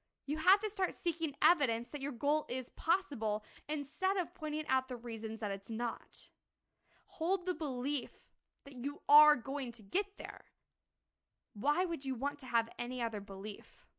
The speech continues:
Right? Belief is the biggest thing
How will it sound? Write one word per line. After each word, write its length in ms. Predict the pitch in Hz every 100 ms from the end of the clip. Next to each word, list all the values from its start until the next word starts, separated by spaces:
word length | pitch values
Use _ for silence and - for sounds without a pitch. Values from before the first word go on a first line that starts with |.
| _ _ _ _ _ _ _ _ _ _ _ _
Right? 260 | 220 247 - _ - - -
Belief 420 | 262 262 330 359
is 140 | 320
the 100 | 240
biggest 520 | 226 269 277 302 - -
thing 360 | 254 233 -